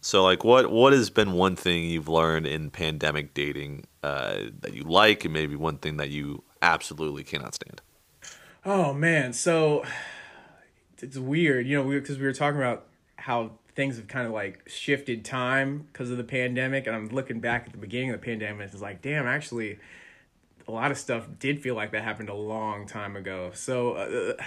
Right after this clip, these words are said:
Speaker 2: the thing about the pandemic, right, it starts March. Boom, I'm single for the very first time in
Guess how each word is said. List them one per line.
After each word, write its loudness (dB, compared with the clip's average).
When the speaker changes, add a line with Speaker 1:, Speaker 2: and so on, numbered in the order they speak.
Speaker 2:
the -4
thing 2
about 4
the -8
pandemic, 0
right, 0
it -6
starts 4
March. -4
Boom, 4
I'm -2
single 0
for -4
the -2
very 0
first -2
time -6
in -12